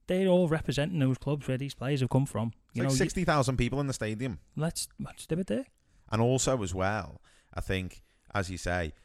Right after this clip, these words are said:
Speaker 2: that brings it probably to another audience again, because your audience at Soccer Aid is not your typical
Speaker 1: No.
Speaker 2: Saturday afternoon football audience, and not your typical football fan.
Speaker 1: I'm gonna at them.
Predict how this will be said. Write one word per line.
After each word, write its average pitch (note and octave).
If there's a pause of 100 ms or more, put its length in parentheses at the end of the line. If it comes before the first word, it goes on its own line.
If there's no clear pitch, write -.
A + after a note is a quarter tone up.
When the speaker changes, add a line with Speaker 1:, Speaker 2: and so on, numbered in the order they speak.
(100)
Speaker 2:
that F#2+
brings G2
it G2
probably F#2+
to E2+
another E2
audience F2+
again, E2+
because F2+
your F#2
audience G2+
at -
Soccer G2
Aid D#2 (460)
is F2
not F2
your F#2
typical E2+ (160)
Speaker 1:
No. B2+ (120)
Speaker 2:
Saturday -
afternoon E2
football F2
audience, F2 (640)
and F2+
not F2+
your F2
typical E2 (360)
football F2+
fan. F2+ (220)
Speaker 1:
I'm D3
gonna D3
at -
them. D#3+